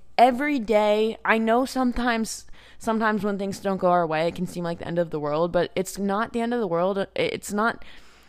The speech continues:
it's not the end until you say it is. So if you're sitting there acting like the world is gonna end, then it's gonna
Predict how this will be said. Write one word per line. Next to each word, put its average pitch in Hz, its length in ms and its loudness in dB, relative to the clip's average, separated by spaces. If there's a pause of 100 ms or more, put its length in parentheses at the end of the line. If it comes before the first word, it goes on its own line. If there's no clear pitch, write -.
(500)
it's 226 180 4
not 226 240 4
the 233 160 2
end 165 520 -2
until 185 360 -2
you 180 180 -2
say 165 300 -2
it - 220 -8
is. - 320 -14
So - 160 0
if - 80 0
you're 269 120 2
sitting 262 300 2
there 254 140 6
acting 214 400 4
like 196 200 2
the 180 80 0
world 196 320 6
is 196 240 -2
gonna 208 180 0
end, 226 340 4
then 220 220 2
it's 233 120 -2
gonna 254 340 0